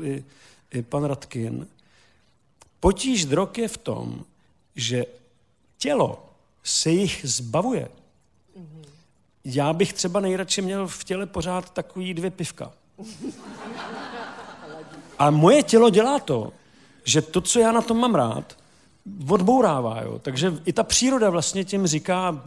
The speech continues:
Speaker 1: ať to cirkuluje, ať to, ať to běhá zpátky, jo.
Speaker 2: Mhm.
Speaker 1: Jenže jakmile jsem zažil velmi vysoký stavy, a hodně se to děje lidem třeba, kteří zažijou klinickou smrt.
Speaker 2: Mhm.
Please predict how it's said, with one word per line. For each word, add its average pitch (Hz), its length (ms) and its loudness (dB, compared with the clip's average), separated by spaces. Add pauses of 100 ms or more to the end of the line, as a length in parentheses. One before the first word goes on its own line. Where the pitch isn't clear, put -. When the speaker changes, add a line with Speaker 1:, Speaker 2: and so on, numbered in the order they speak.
(120)
Speaker 1:
ať 185 140 0
to 277 100 -2
cirkuluje, 196 560 -2
ať - 120 -4
to, - 200 -10
ať 170 80 -8
to 220 100 -8
běhá 160 340 -4
zpátky, - 480 -10
jo. 113 140 -14 (120)
Speaker 2:
Mhm. 175 100 -18 (120)
Speaker 1:
Jenže 156 520 0 (260)
jakmile 180 360 0
jsem 160 220 -2
zažil 160 680 0
velmi 226 420 0
vysoký 156 460 -4
stavy, 156 540 -4 (380)
a 131 60 0
hodně 147 320 2
se 170 120 -2
to 165 120 -4
děje 165 160 -4
lidem 165 240 -2
třeba, 156 300 -8 (220)
kteří 143 220 -6
zažijou 156 300 0
klinickou 160 460 -4
smrt. - 280 -6 (320)
Speaker 2:
Mhm. 170 300 -18